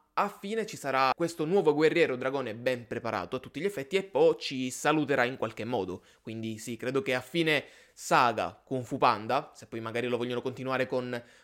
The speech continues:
questo personaggio come protagonista, anche se la vedo difficile, dipende che tipo di personaggio presenteranno, appunto credo che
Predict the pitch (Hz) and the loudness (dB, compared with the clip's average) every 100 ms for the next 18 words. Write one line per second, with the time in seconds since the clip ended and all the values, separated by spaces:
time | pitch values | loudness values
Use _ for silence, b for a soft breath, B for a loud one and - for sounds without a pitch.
0 | b - 139 - 139 131 135 131 135 139 | b -6 -4 -4 -4 -4 -4 -2 -2 -4
1 | 131 139 127 143 - 127 - 127 123 127 | -4 -2 -2 -4 -6 -8 -4 -4 -2 -2
2 | 123 - 147 135 113 - 139 156 151 139 | -6 -6 -6 -4 -4 -4 0 4 4 2
3 | 135 170 143 123 123 - 131 120 120 123 | -2 -2 -2 0 -4 -4 -8 -8 -8 -6
4 | 139 135 123 135 - _ - 208 202 202 | 0 0 0 -6 -8 _ -4 -2 -2 0
5 | 180 165 165 151 147 135 | 0 4 4 4 4 2